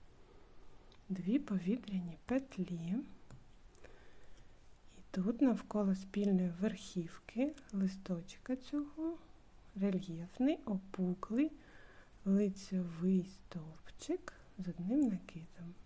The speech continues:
Дві повітряні петлі, два рельєфні опуклі лицьові стовпчики з одним накидом навколо рельєфних опуклих лицьових стовпчиків з одним накидом попереднього ряду.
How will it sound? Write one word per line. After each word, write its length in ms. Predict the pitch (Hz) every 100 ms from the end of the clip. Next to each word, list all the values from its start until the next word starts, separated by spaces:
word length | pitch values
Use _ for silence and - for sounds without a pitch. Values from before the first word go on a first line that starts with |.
| - -
Дві 340 | 180 160 214
повітряні 760 | - 190 - 196 233 214 190 190 -
петлі, 540 | 240 - - 170 160 160 240 - - - - - - - - - - - - 202
два 480 | 185 165 185 233
рельєфні 760 | 262 190 175 175 214 240 208 190
опуклі 600 | 175 - 196 190 - 226
лицьові 640 | 226 190 - 175 175 269
стовпчики 1040 | 269 - 175 165 - - - 247 - 302 349 - - - 214
з 40 | 180
одним 440 | 170 170 208 269
накидом 720 | 214 175 - 180 165 180 185 - - - - - - - -
навколо 640 | 196 196 - 202 196 196
рельєфних 840 | 190 180 170 185 190 190 180 - 185
опуклих 600 | 190 196 190 180 180 190
лицьових 560 | 185 - 190 180 165
стовпчиків 680 | - - 196 190 - - 185
з 60 | 170
одним 280 | 190 190 185
накидом 560 | 170 175 - 311 320
попереднього 880 | - 180 - 165 165 196 233 226 208
ряду. 440 | 196 156 151 -